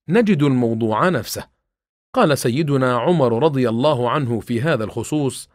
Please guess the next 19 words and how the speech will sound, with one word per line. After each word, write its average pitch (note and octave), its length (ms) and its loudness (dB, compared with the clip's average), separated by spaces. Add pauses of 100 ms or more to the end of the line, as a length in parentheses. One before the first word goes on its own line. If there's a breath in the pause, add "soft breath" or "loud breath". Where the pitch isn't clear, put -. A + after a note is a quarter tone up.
(400)
"الناس D3 480 2
على D3+ 380 4
سلوك C3 460 0
ملوكهم". C3 760 -2 (880)
إن D#3+ 140 2
الناس F#3+ 380 0
لن D3+ 220 2
يزالوا C3 520 2
مستقيمين C3 920 -2 (420)
ما C3+ 80 0
استقامت D#3+ 680 -2
بهم C#3+ 420 0
أئمتهم C#3 960 -2
وهداتهم. B2+ 880 0 (420)
في - 140 -2
الحقيقة، D3+ 640 -2 (460)
إن G#2+ 140 -4
عموم E3+ 460 2
الناس D#3 640 0